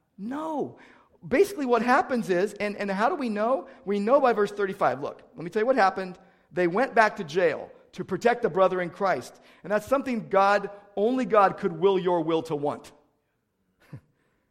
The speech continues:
They went to prison for the slave girl's sake. They went back to prison for the jailer's sake. How do I know this? Verse thirty-five,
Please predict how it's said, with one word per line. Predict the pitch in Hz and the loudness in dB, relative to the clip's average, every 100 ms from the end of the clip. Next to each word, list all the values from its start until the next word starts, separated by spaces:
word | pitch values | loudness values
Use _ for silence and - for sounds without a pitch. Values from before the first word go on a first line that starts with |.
| _ - | _ 2
They | 202 | 4
went | 196 311 311 | 6 4 4
to | 349 | -2
prison | 285 208 175 220 - | 2 4 2 -6 -6
for | 220 | -6
the | 208 | 0
slave | 240 254 185 | 2 2 2
girl's | 185 165 | -2 0
sake. | 170 175 - - | 0 0 -4 4
They | 220 | 4
went | 226 240 165 | 4 0 4
back | 208 285 - | 6 6 4
to | - | -8
prison | - 190 220 | -2 -2 -2
for | 233 | -6
the | 254 | -8
jailer's | - 415 370 170 - | 0 2 2 0 -4
sake. | 131 120 - _ _ _ _ | -8 -10 -14 _ _ _ _
How | 156 | 0
do | 185 | 2
I | 247 | 2
know | 277 330 | 2 0
this? | 160 - - - | 0 -6 -12 -4
Verse | 294 | -4
thirty-five, | - 233 240 330 349 - | -2 -4 2 4 4 2